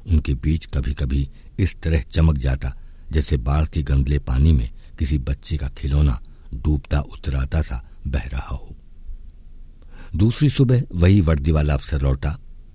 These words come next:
उसके साथ कुछ और ऐसे लोग थे जो बुत की तरह काम कर रहे थे।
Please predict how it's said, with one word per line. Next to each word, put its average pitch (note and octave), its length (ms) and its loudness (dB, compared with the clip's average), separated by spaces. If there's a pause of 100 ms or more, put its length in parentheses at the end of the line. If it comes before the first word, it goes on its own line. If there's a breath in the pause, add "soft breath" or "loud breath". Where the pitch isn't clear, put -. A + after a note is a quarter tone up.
(380)
उसके - 240 -2
साथ D#2 240 0
कुछ - 400 -6
और D#2 340 0
ऐसे D#2 240 0
लोग - 360 -2
थे D2 100 -6 (300)
जो C#2+ 140 2
बुत D2 240 0
की - 100 -8
तरह B1+ 260 -2
काम C#2 280 0
कर C2+ 140 -6
रहे C2 220 -2
थे। - 200 -8